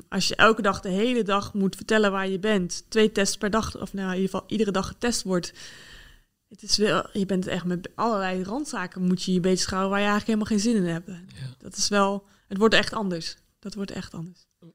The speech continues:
Speaker 2: We, wel tienduizend Japanse toeschouwers waarschijnlijk, maar
Speaker 1: Ja.
Speaker 2: bijvoorbeeld geen ouders op de tribune.
Speaker 1: Nee,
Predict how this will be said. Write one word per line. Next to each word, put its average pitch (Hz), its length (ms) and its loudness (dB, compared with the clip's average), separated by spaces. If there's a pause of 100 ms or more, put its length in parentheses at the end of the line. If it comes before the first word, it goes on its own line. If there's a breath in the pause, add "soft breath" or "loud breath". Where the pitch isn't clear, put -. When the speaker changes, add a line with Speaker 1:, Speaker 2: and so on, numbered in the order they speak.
(200)
Speaker 2:
We, 117 380 -8 (220)
wel 120 420 0
tienduizend 123 680 4
Japanse 135 480 -2
toeschouwers 135 560 0
waarschijnlijk, 139 480 -2
maar 131 120 0
Speaker 1:
Ja. 113 40 -2
Speaker 2:
bijvoorbeeld 117 320 0
geen 113 180 4
ouders 139 340 4
op 143 120 0
de 131 80 -4
tribune. 139 640 2
Speaker 1:
Nee, 269 180 -4